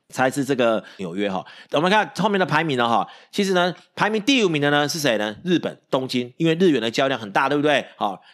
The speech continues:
但是呢，日本它的外汇交易量基本上只有香港的外汇交易量的六成左右。好，六成左右，而且过去三年呢，交易量还是缩减的一个状况。好，所以我们讲就是说，要讨论一个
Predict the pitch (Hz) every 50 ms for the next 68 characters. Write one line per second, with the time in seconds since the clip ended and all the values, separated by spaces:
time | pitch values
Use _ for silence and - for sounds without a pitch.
0 | _ - 180 165 160 170 151 147 147 131 - - _ _ - 226 202 170 135 113
1 | 101 92 - _ _ _ - 151 151 151 123 135 110 - - _ _ _ - 165
2 | 165 147 139 147 135 - 135 127 127 127 127 120 104 98 - - 151 143 117 98
3 | - 143 120 107 95 - - _ _ - - 123 127 135 135 117 98 87 - -
4 | _ _ _ - - - 139 139 127 107 90 90 101 127 127 113 113 110 - 113
5 | 107 107 101 95 85 82 - _ 135 123 117 92 - - - - - _ _ _
6 | _ - - 60 - 90 87 76 - _ _ _ _ - 98 - - 127 196 190
7 | - 175 - - 139 135 - - 156 131 143 131 - 143 135 127 107 90 87 87
8 | - - 123 113 113 117 104 90 - - - - - - 98 107 113 - - 104
9 | 101 98 95 82 80 - 92 95 95 90 - 101 87 85 87 92 87 - - -
10 | - - - 127 120 - 208 226 220 190 - - - - 151 170 208 190 170 185
11 | 202 220 226 202 - - - - - _ - 240 226 233 - - 151 - 123 143
12 | 190 190 175 185 185 - 160 147 135 113